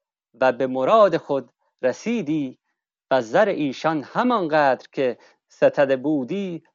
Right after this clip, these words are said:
باز دادی. و اگر کسی از خداوندان ملک و ملک و آسیاب را ملکی خراب شدی و قوت آبادان کردن نداشتی،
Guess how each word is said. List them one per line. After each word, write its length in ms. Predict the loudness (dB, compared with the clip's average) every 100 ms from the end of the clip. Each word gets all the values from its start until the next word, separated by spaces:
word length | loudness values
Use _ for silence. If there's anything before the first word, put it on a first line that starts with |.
| _
باز 440 | 0 4 2 0
دادی. 460 | -4 -6 -8 -12 -16 _ _ _ _ _ _ _ _ _ -2
و 160 | 2 2
اگر 340 | 2 4 2 2
کسی 540 | 0 0 -2 -10 -10 _ _ _ _ _
از 200 | -6 -6
خداوندان 1300 | -6 2 6 6 4 0 -2 0 2 2 0 -4 -6 -10 _ _ _ _ _ _ _ _ _ _
ملک 500 | -2 0 2 0 2
و 260 | 2 2 0 _ _ _ _ _ _ _ _ -8
ملک 420 | 0 2 2 0
و 40 |
آسیاب 760 | 4 6 4 2 2 4 4 2
را 320 | 0 0 -6 _ _ _ _ _ _ _ _ _ _ _ _
ملکی 440 | -2 -2 -2 -4
خراب 380 | -2 4 4 4
شدی 600 | 2 -4 -4 -4 -6 -8 -12 _
و 100 | 0
قوت 600 | 0 2 0 0 -2 0
آبادان 720 | 0 4 4 4 2 2 -2 -6
کردن 540 | -4 -2 -2 -4 -2
نداشتی، 720 | -2 0 -2 -8 -12 -12 -12